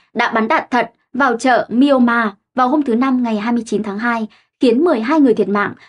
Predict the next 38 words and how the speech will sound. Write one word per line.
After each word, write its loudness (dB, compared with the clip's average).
và 0
hơn 2
tám 0
mươi 2
người 2
bị -2
thương. 0
Chính 2
quyền 6
Myanmar 4
tuyên 2
bố 2
trên 0
kênh 2
truyền 2
hình 2
nhà 0
nước 2
Mai 2
Awadi 0
rằng 0
đạn -2
pháo -2
đã -2
được -2
bắn -2
bởi 2
A 0
A, 0
nhưng 4
đã 2
không -2
xác 0
nhận 2
số 0
lượng 0
thương -4
vong. -6